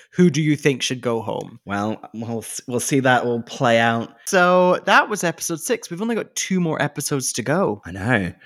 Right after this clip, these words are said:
Speaker 2: Now, at this stage, I just, I think we, I always ask you this, but you, do you remember who wins, or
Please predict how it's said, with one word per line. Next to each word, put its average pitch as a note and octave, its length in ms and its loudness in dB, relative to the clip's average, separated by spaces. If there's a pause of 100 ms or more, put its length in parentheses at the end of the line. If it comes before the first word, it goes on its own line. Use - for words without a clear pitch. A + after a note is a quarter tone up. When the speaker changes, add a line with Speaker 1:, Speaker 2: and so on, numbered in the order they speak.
(640)
Speaker 2:
Now, G#2+ 380 -2 (260)
at - 100 -8
this D#3 120 -4
stage, A#2 240 0
I G#2 40 -2
just, C3+ 280 -8
I A#2 100 0
think G#3 240 -8
we, F3 140 0
I A2+ 140 2
always A2+ 280 -2
ask G2+ 180 -6
you G#2+ 60 -2
this, F2 100 -10
but - 120 -6
you, C#3 100 0
do D#3 180 -8
you G3 140 -2
remember F3+ 340 0
who E3 160 2
wins, F#2+ 440 0
or F#2+ 420 0